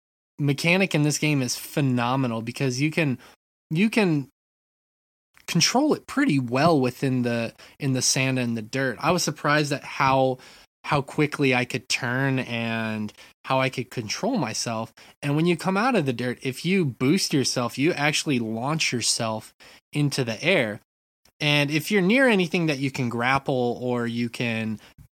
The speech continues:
rebound off of, that's gonna make it even better. And on top of that, with your floating feather, there's so much you can do in terms of traversal. And they have these little,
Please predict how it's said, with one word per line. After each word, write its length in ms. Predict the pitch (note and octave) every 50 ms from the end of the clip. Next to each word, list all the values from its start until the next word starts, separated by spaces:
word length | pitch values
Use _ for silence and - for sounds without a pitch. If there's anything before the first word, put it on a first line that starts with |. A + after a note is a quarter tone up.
| _
rebound 540 | B2+ C3 D#3+ A3 G#3+ F3 C#3 B2 A#2 A#2 A2+
off 280 | A2 A2 A2 - - -
of, 220 | A#2+ A2+ A2+ A2 - - - - _ _
that's 180 | C3+ C#3 C#3 -
gonna 140 | - C#3+ C3+
make 240 | C3 B2+ B2 A#2+ -
it 60 | A#2+
even 260 | A2+ A2+ G#2+ A2 A2
better. 360 | A2 D3 F#3 G3+ D#3+ C#3+ C3
And 140 | B2+ B2+ B2
on 160 | B2 B2 A#2+
top 300 | - - - A#3 A#3 A3
of 80 | - D3
that, 240 | B2 B2 B2 A#2 B2
with 280 | C3 C3 B2+ - -
your 160 | C#3+ C3+ B2 A2+
floating 520 | - - - D#3 D3+ C#3+ C3+ C3+ B2 A#2+
feather, 460 | - - - G#3 G3 E3 C#3 C3 B2+
there's 220 | B2 D#3+ E3+ D3+ -
so 260 | - - - F#3 F#3
much 280 | F3+ F3 E3 - -
you 80 | - D#3
can 260 | - - C3+ B2+ A#2+
do 440 | G#2 - C3+ D#3+ E3+ C#3+ B2 A#2+ - - - - - - - _ _
in 120 | C#3 C3+
terms 280 | B2+ - D#3 D3 C3+ B2
of 80 | B2+ A#2
traversal. 720 | - - B2+ G#2+ A2+ A#2+ C#3 D3 - - A#2+ G#2 G2+ - _ _ _ _ _ _ _ _ -
And 320 | - C3 C3 C3 C3 C3 C3
they 100 | D3 C#3+
have 180 | D#3 E3 E3
these 200 | E3 E3 D3+ C#3+
little, 460 | D3 D#3 D#3 D3+ D3 C#3 C3 A#2 -